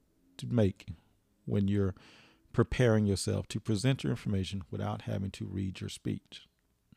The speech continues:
After I have read what I have written and possibly edited and made corrections, deleted entire parts that did not make sense, et cetera, et cetera, then I do the hard step, number four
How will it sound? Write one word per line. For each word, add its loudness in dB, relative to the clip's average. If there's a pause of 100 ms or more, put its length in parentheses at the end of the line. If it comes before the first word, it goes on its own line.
(100)
After 6
I 6
have 6
read 4
what 0
I 4
have 0
written 4
and -2
possibly 0 (180)
edited 0
and -4
made -2
corrections, -4 (360)
deleted 4
entire 0
parts 0
that -4
did -2
not 0
make -6
sense, -4 (220)
et -12
cetera, 0
et -8
cetera, -6 (420)
then 2
I 4
do 0
the -4
hard -2
step, -8 (520)
number -2 (160)
four -2